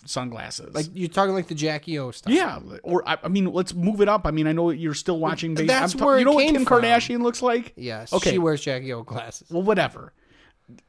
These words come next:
Speaker 2: Mary Kate and Ashley Olsen?
Speaker 1: I don't
Speaker 2: Is that closer?
Speaker 1: I don't know. I, when's the last time we've seen them? I just
Speaker 2: On
Speaker 1: think
Speaker 2: the
Speaker 1: that anything
Speaker 2: tabloids
Speaker 1: looks big. Their
Speaker 2: every
Speaker 1: heads
Speaker 2: day.
Speaker 1: are tiny like Beetlejuice.
Speaker 2: Yeah, so why
Speaker 1: But
Speaker 2: do they do it?
Speaker 1: you know what I mean? Giant, ob-, just obnoxiously large sunglasses
Speaker 2: Yeah.
Speaker 1: on dudes. And when you flip those around
Speaker 2: He
Speaker 1: in the
Speaker 2: really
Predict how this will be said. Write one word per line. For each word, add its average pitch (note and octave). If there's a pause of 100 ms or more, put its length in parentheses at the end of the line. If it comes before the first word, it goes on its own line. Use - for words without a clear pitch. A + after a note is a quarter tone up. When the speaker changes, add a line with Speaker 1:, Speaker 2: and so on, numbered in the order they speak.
Speaker 2:
Mary G3
Kate G#3+
and F#3+
Ashley F#3+
Olsen? G#3
Speaker 1:
I G3
don't G3+
Speaker 2:
Is C#3
that D3
closer? F#3
Speaker 1:
I F3+
don't E3
know. B2+
I, C#3
when's D#3
the D3+
last D#3
time D#3
we've C#3+
seen D3
them? A#2+ (360)
I G3+
just G#3+
Speaker 2:
On F3+
Speaker 1:
think G#3+
Speaker 2:
the G3
Speaker 1:
that G3
anything G#3
Speaker 2:
tabloids D3
Speaker 1:
looks D3+
big. D3
Their D3
Speaker 2:
every D#3
Speaker 1:
heads E3+
Speaker 2:
day. E3
Speaker 1:
are D#3
tiny D#3+
like D3
Beetlejuice. C#3+
Speaker 2:
Yeah, D3 (180)
so -
why B2+
Speaker 1:
But D#3+
Speaker 2:
do A#2+
they B2
do B2
it? -
Speaker 1:
you A3+
know A3+
what F#3
I D3
mean? A#2+
Giant, G#3+ (600)
ob-, D#3+ (140)
just D#3
obnoxiously F3+
large D#3+
sunglasses C#3
Speaker 2:
Yeah. B2+
Speaker 1:
on A#2+
dudes. A2+ (360)
And D#3+
when F#3
you F#3+
flip G#3+
those G3+
around F#3+
Speaker 2:
He -
Speaker 1:
in F3+
the F3
Speaker 2:
really -